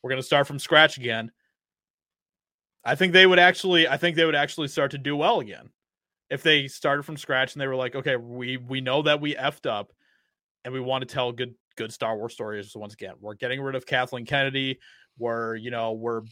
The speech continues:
gonna bring in some actual good filmmakers to work on Star Wars," all of this type of stuff.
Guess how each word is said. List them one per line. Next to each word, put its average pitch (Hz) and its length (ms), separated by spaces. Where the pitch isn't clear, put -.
gonna 127 140
bring 135 220
in 135 100
some 123 220
actual 120 440
good 127 280
filmmakers 139 600
to 131 80
work 113 220
on 107 100
Star 143 320
Wars," 131 240
all 131 200
of 135 80
this 131 160
type 120 160
of - 60
stuff. 156 460